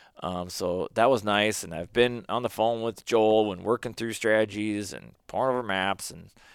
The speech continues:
you know, I, I still wanted to be active in the team, um, not just sitting on the sidelines. So that, that part was cool. And so leading up to the event, I was like, "Oh, man, do I,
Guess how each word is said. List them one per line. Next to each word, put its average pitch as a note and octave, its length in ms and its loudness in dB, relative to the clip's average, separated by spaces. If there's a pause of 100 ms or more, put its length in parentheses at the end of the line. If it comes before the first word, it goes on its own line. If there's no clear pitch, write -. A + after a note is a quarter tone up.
(100)
you - 60 -10
know, F#2+ 80 -2
I, F#2+ 220 4
I A2 40 6
still E3+ 320 2
wanted C#3+ 280 4
to G#2 40 -12
be A#2 220 -2
active A#2 440 4
in A2+ 120 2
the A2+ 80 -2
team, G#2+ 500 -4 (880)
um, F#2 360 -8 (260)
not G2+ 140 -2
just - 220 -8
sitting - 240 -4
on G2 80 -2
the G2 60 -12
sidelines. D#2+ 760 -6 (200)
So - 180 -10
that, G2+ 280 -4
that G#2+ 160 -4
part G2+ 180 0
was G2 120 -6
cool. F#2+ 340 -4 (320)
And G2+ 180 -6
so G2 240 4
leading C3+ 320 -2
up - 80 -6
to - 100 -10
the C3 80 2
event, A#2+ 380 4
I G2+ 40 -6
was G#2+ 120 -4
like, G#2 160 0
"Oh, A#2+ 220 -2
man, G#2+ 300 -4
do G2 140 -2
I, F#2 220 -2